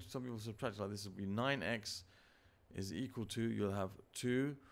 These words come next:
point four, and all the sixes after that will, will disappear. So you have nine x equals two point four,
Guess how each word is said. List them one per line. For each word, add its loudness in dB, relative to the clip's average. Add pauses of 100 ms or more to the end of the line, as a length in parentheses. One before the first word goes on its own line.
(260)
point 0 (240)
four, 2
and -4
all 2
the -2
sixes -4
after 0
that 0
will, -2
will -4
disappear. -2 (960)
So -2
you 4
have 4
nine 6
x 0
equals -4
two -2
point 0
four, 0